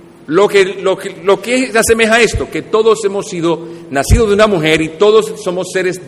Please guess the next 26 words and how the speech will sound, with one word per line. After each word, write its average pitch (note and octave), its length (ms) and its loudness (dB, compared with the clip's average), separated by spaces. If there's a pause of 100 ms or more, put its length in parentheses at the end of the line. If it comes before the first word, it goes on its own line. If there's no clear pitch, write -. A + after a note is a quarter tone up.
dependientes. F#3+ 760 -2 (840)
Fuimos F3 280 2
unidos A#3 320 4
por A3+ 160 6
un G3+ 120 2
cordón F#3+ 420 4
umbilical, F#3+ 920 0 (200)
lo B2 140 -4
cual F#3+ 240 2
nos G3+ 160 -2
alimentó E3 580 0
por B2+ 140 -2
nueve C3+ 240 0
meses F3 340 -2
en C#3 120 -4
nos-, C3+ 280 -8
en C#3+ 140 -10
su A3+ 100 -6
matriz, C#3+ 560 -4 (840)
y A2 80 -8
entonces A2+ 340 -8
nacimos. A2 760 -10 (680)
Así, - 440 -4 (800)
no A2 260 -4
hay G3+ 160 4
creyente D3 640 0